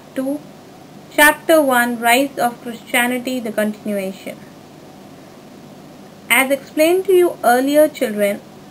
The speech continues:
what do we mean by rise of Christianity? It is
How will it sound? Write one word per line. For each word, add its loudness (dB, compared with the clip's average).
what 2
do 0
we -2
mean -2
by 2
rise -2
of -6
Christianity? -6
It -2
is 6